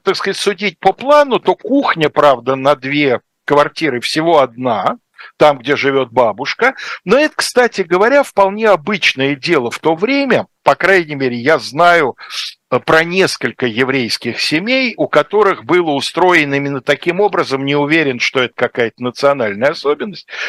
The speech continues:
Думаю, что это вообще особенность времени, когда те люди, которые работают, работают так, что дома у них практически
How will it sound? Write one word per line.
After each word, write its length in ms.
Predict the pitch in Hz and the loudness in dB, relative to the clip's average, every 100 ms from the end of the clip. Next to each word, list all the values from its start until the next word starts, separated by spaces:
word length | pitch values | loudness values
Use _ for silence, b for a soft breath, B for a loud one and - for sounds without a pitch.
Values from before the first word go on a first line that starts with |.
| B | B
Думаю, 320 | 196 220 190 | -2 2 0
что 220 | 143 - | 0 2
это 180 | 180 170 | 0 2
вообще 300 | 160 151 170 | 2 2 0
особенность 520 | 151 165 156 151 - | 0 0 -4 -4 -6
времени, 420 | 170 202 208 165 143 | -2 0 0 -2 -2
когда 560 | - 135 127 147 139 - | 0 -2 2 4 4 0
те 140 | - 165 | -2 -2
люди, 240 | 160 147 | 0 -4
которые 400 | - 139 151 143 | -2 0 2 4
работают, 560 | 143 151 233 - 147 - | 4 2 -2 -4 -4 2
работают 500 | 147 147 165 151 147 | 0 0 -6 -6 -2
так, 200 | 226 240 | -2 -2
что 180 | - 139 | -4 -4
дома 280 | 165 190 143 | -2 -2 -2
у 60 | |
них 180 | 135 147 | -6 -6
практически 640 | 139 131 - 175 - - | -4 -4 -6 -8 -8 -8